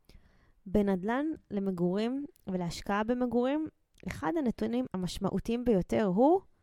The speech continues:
לוקיישן, לוקיישן, לוקיישן, מיקום הנכס. ובישראל הלוקיישן המבוקש ביותר הוא,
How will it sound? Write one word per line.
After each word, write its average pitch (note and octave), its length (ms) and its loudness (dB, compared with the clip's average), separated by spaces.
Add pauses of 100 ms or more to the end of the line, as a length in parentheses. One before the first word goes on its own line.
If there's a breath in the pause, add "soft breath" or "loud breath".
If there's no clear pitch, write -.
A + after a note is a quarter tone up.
(340)
לוקיישן, D#4+ 440 2 (120)
לוקיישן, G#3 420 0
לוקיישן, E3 380 -4 (180)
מיקום B3 480 2
הנכס. E3 520 -4 (800)
ובישראל F#3+ 680 0
הלוקיישן B3 540 2
המבוקש F#3+ 480 0
ביותר F#3 500 0
הוא, A#3+ 240 2